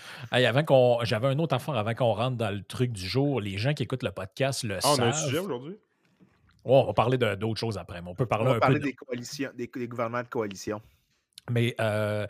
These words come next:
Speaker 1: euh, les gens qui écoutent le podcast le savent parce que ça a été un sujet il y a une couple de semaines, là. On avait parlé de, de ça, des, euh, de tes recherches, Vincent, mais j'ai vu passer ça sur ton Facebook. Je pense que ça, ça peut être quand même bien d'en, d'en parler si, euh, si ça t'intéresse de le faire. J'ai vu que,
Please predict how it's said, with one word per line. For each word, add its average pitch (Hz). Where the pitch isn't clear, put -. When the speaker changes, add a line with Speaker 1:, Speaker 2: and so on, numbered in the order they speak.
Speaker 1:
euh, -
les 117
gens 147
qui 151
écoutent 135
le 113
podcast 147
le 98
savent 147
parce -
que -
ça 110
a -
été 101
un 120
sujet 110
il 110
y -
a 95
une 98
couple 117
de 107
semaines, 127
là. 127
On 98
avait 95
parlé 107
de, 95
de 90
ça, -
des, 92
euh, 87
de -
tes 107
recherches, 120
Vincent, 117
mais 143
j'ai 110
vu 107
passer 117
ça 160
sur -
ton 117
Facebook. 110
Je -
pense 113
que 104
ça, -
ça 92
peut 107
être 104
quand 113
même 110
bien 117
d'en, 101
d'en 95
parler 104
si, -
euh, 92
si -
ça 110
t'intéresse 113
de 107
le 95
faire. 160
J'ai 107
vu 135
que, 139